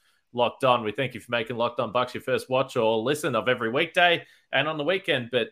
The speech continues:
you'll know if you subscribed and turn the notifications on, you'll know that we're doing this show on a Friday night after the Bucks beat the Miami Heat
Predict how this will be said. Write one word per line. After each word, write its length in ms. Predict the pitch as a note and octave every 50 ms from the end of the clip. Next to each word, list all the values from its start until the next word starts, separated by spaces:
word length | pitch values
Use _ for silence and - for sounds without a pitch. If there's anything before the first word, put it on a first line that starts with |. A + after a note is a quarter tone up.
| _
you'll 420 | - G2+ G2+ G2 G2+ A2 A2 A2 G#2+
know 320 | A#2 C3+ D3 B2+ G#2 G2
if 180 | G2+ G2 - -
you 80 | A2+
subscribed 640 | G2 - - F#2 - - - A2 G#2+ A#2+ B2+ B2+ -
and 100 | A#2+ G#2
turn 220 | - - B2 A#2 A2+
the 60 | G#2+
notifications 760 | G#2+ A#2 A#2+ B2 B2 - _ - C3+ B2+ B2 - B2+ A2 A2
on, 160 | B2 A2+ G#2
you'll 160 | G#2 G#2 G#2
know 220 | G#2+ A#2 B2+ B2+ B2+
that 140 | C3+ B2 B2+
we're 100 | B2 A2
doing 260 | - B2+ B2+ A#2 A2+
this 140 | A#2+ A2+ -
show 380 | - C#3+ C3+ B2+ B2 A#2 A2 - - _ _ _ _ -
on 100 | A#2 A#2
a 40 | -
Friday 380 | - F#3+ G3+ G#3 F#3+ D#3+ C#3
night 280 | B2 A#2+ A#2 A2+ A2+ - -
after 260 | A2+ A2 G#2+ - A#2+
the 60 | A2
Bucks 340 | - B2+ B2+ B2+ - - - _
beat 220 | C3+ B2+ B2 -
the 80 | A#2 A2
Miami 340 | G#2+ A2 A#2 A#2 A#2 A2+ G#2+
Heat 320 | A2 B2 A#2+ A#2 A#2